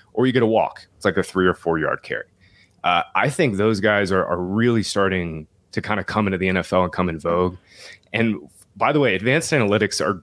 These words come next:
probably not gonna like a lot of those backs because there's so many negative carries. You know, Ken Walker last year, like, seventy percent of his carries went for five or fewer yards.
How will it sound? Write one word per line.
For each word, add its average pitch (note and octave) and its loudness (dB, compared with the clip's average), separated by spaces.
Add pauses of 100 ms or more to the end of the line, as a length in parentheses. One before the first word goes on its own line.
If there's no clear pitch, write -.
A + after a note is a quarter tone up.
(160)
probably C3+ 2
not A2+ 0
gonna G2+ 0
like G2 -2
a F#2 0
lot E2+ 0
of E2+ 0
those F2+ -2
backs F2+ -4
because A2 0
there's F2+ -2
so - 0
many G2 2
negative F2+ -2
carries. D2+ -4 (480)
You E2 -4
know, D#2+ -6 (100)
Ken G2+ -2
Walker F#2 2
last F2+ -2
year, F#2 2
like, D#2 -6
seventy F#2+ 0
percent F#2 -4
of F2 -2
his E2 -4
carries F2+ 0
went F2 -4
for D#2 -8
five D#2+ -2
or F2+ 0
fewer E2+ -2
yards. D#2 0